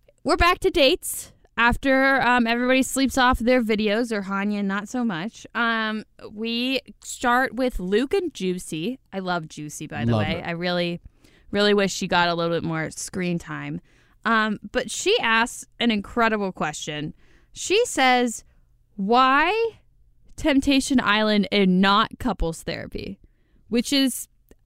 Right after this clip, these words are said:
Speaker 1: a question I ask myself literally every day that I watch the show. <laughs>
Speaker 2: Every day. I start by actually doing, like, a little, you know,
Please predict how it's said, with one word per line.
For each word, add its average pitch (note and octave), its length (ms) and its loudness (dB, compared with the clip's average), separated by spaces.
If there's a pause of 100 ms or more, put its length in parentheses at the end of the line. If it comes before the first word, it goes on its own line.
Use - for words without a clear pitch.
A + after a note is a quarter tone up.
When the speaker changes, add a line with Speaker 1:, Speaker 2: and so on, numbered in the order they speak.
(140)
Speaker 1:
a F#4 120 4
question F#4+ 400 4
I C#4 120 4
ask C4+ 300 2
myself A3+ 440 2
literally A#3 640 2
every F3+ 300 0
day E3 180 -2
that E3+ 140 -4
I E3+ 80 -2
watch F#3 360 0
the C#4+ 80 2
show. - 300 2
<laughs> - 40 -18 (640)
Speaker 2:
Every F#3 340 0
day. F#2 300 -10 (100)
I A#3 280 0
start F#3+ 580 -4 (100)
by A2+ 360 -2
actually A#2+ 460 -2
doing, A#2 380 -2
like, G#2+ 220 -4
a A2 60 -4
little, G#2+ 640 -2 (580)
you C#3 160 -4
know, G#2 300 -4